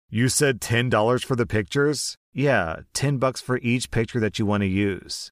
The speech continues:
I didn't ask for anything up front until you saw the pictures and could tell me which ones you liked best.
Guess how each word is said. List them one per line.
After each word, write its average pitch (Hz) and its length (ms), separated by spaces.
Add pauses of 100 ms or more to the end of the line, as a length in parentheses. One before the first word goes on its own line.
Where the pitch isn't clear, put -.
(180)
I 107 120
didn't 156 220
ask 127 320
for 123 100
anything 113 400
up 110 140
front 107 260
until 113 220
you 113 140
saw 104 200
the 104 120
pictures 101 420
and 104 80
could 101 120
tell 113 140
me 120 140
which 104 180
ones 104 220
you 107 80
liked 95 240
best. - 520